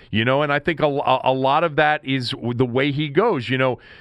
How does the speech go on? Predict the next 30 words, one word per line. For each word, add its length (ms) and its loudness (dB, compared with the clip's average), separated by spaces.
essentially 640 0
we 160 0
had 300 2
him 280 -2
very 480 0
much 240 0
involved 420 2
for 120 -4
ten 280 -2
years 380 -2
and 100 -2
then 160 -2
less 460 -2
involved 560 0
for 100 -6
the 60 -4
last 380 -2
ten, 260 -2
except 380 -2
in 140 -6
key 260 -4
moments, 580 -2
which 240 -2
were 80 2
very 320 0
destructive, 840 -4
like 220 0
R 180 2
G 240 -6
three, 540 -2